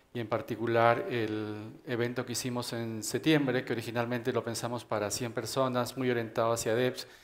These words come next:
terminamos un, ha-, haciendo un evento de trescientas personas y, y creo que cumplimos el objetivo de captar la atención de aquellos que quieren ingresar a esa tecnología y el compromiso que hicimos con ellos es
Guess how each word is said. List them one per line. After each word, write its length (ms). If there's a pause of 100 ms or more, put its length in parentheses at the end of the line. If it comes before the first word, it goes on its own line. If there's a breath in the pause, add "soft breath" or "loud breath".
(260 soft breath)
terminamos 640
un, 240
ha-, 200
haciendo 300
un 80
evento 420
de 280 (300 loud breath)
trescientas 520
personas 720 (480 soft breath)
y, 420
y 100
creo 200
que 240
cumplimos 540
el 100
objetivo 580
de 480
captar 380
la 120
atención 720
de 180
aquellos 500
que 320
quieren 260
ingresar 380
a 20
esa 160
tecnología 760 (440 loud breath)
y 60
el 80
compromiso 640
que 160
hicimos 380
con 200
ellos 440
es 280